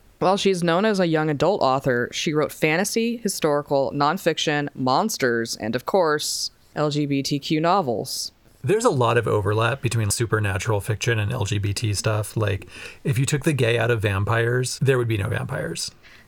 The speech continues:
Speaker 1: It's really fascinating that you mentioned that. Some unintentional foreshadowing.
Speaker 2: Mm.
Speaker 1: I'm not saying that Annie is a vampire, but vampires do come up in a minute.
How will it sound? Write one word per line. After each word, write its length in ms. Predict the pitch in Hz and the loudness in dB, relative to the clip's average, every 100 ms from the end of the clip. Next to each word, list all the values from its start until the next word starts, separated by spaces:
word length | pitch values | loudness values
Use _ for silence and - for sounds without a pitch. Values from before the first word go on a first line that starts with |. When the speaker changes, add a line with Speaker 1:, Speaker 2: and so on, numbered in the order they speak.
| - | -20
Speaker 1:
It's 160 | - - | -10 -2
really 140 | 165 | 0
fascinating 480 | 156 139 156 143 135 | 2 2 2 0 0
that 140 | 131 139 | 0 0
you 60 | |
mentioned 300 | 131 131 131 | -2 0 0
that. 240 | 123 123 95 - - - | 0 -2 -4 -8 -14 -10
Some 180 | - 135 | -6 -2
unintentional 580 | 135 139 143 127 - 117 | 0 -2 0 -2 0 -2
foreshadowing. 680 | - 131 135 123 127 123 123 | 0 0 0 0 0 -2 0
Speaker 2:
Mm. 520 | 120 117 110 95 87 87 - - | 0 0 0 -2 -4 -8 -8 0
Speaker 1:
I'm 200 | 143 147 | 2 2
not 180 | 139 139 | 2 2
saying 220 | 143 139 | 0 2
that 100 | 147 | 0
Annie 440 | 135 135 135 127 | 2 2 2 2
is 160 | 123 139 | 0 0
a 60 | 127 | 0
vampire, 760 | 120 95 127 123 107 113 113 _ _ _ - | 0 -2 -2 -2 0 -2 -6 _ _ _ -2
but 420 | 117 156 - - _ _ _ _ - | -2 -2 -8 -16 _ _ _ _ -8
vampires 480 | 131 123 135 123 123 | -2 -2 0 0 0
do 120 | 120 | -4
come 160 | 131 113 | -4 -4
up 100 | 120 | -4
in 80 | |
a 20 | 117 | -4
minute. 200 | 107 | -4